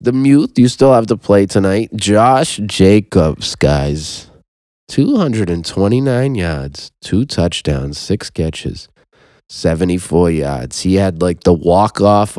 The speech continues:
overtime, like, eighty-five yard run, which he was already, like, in the twenties, wasn't he? And that boosted him up to fifty-one point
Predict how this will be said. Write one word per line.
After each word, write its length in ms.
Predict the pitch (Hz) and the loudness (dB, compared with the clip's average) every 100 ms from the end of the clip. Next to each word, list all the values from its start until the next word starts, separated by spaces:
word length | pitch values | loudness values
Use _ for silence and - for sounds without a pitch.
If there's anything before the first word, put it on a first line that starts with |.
| - | -6
overtime, 760 | 82 107 113 104 113 101 98 101 | -2 0 0 0 0 0 0 -2
like, 360 | 85 82 - - | -4 -6 -10 -4
eighty-five 800 | 87 107 113 104 104 104 98 | 0 0 -2 -2 0 2 0
yard 300 | 95 90 90 | -2 -2 -2
run, 460 | 85 85 87 67 - _ _ _ _ _ _ _ _ | -4 -6 -8 -10 -16 _ _ _ _ _ _ _ _
which 320 | - 85 - | -4 -4 -2
he 120 | - | 2
was 180 | 156 98 | 2 4
already, 680 | 101 113 123 113 120 101 80 | 4 4 4 4 2 0 -2
like, 260 | 82 82 - | -4 -2 0
in 160 | 95 | 0
the 80 | 82 | -2
twenties, 720 | - - 101 117 131 151 143 | -6 0 2 2 2 0 -2
wasn't 360 | 104 107 120 131 | 0 0 2 0
he? 240 | 147 147 _ _ _ _ _ _ _ _ _ _ - | 0 -2 _ _ _ _ _ _ _ _ _ _ -8
And 220 | 90 98 | -4 0
that 340 | 92 98 78 - | 0 0 -4 0
boosted 400 | 113 107 - 107 | 2 2 2 2
him 140 | 104 | 4
up 260 | 98 - - | 0 -2 -6
to 160 | 82 | -6
fifty-one 1200 | 80 - - 104 - - 123 120 104 101 98 104 | -6 -12 0 0 0 -4 -2 0 0 0 -2 -4
point 460 | - 85 92 95 | -4 0 0 0